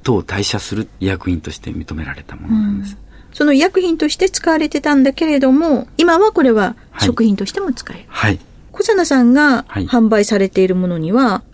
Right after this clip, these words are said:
Speaker 2: アルファリポ酸という前に、アールリポ酸という製品名が付けられてるんですけど。
Speaker 1: はい。はい。ええ。アールアルファリポ酸なんですけれども、
Speaker 2: はい。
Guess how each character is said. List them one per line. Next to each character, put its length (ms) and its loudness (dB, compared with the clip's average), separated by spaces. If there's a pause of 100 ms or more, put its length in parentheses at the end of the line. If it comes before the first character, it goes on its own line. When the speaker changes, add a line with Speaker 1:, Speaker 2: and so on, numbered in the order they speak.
Speaker 2:
ア 120 0
ル 80 2
フ 80 0
ァ 80 2
リ 80 0
ポ 120 -2
酸 200 -2
と 100 -2
い 100 2
う 40 -2
前 180 -2
に、 120 -8 (520)
ア 20 2
ー 40 4
ル 100 6
リ 80 -2
ポ 140 0
酸 220 -2
と 100 0
い 120 4
う 60 4
製 180 4
品 200 4
名 100 4
が 160 -2 (300)
付 160 0
け 20 4
ら 120 2
れ 100 0
て 140 -4
る 60 -6
ん 40 -6
で 80 0
す 80 -4
け 80 -2
ど。 80 -8
Speaker 1:
は 40 -20
い。 40 -20
は 260 2
い。 0 -
え 0 -
え。 20 4
ア 40 2
ー 140 2
ル 100 -4
ア 100 0
ル 80 2
フ 140 -8
ァ 80 -2
リ 80 -4
ポ 140 -10
酸 300 -4 (360)
な 100 -2
ん 80 -4
で 60 -8
す 100 -16
け 80 -10
れ 60 -10
ど 80 -6
も、 120 0
Speaker 2:
は 60 -2
い。 40 -10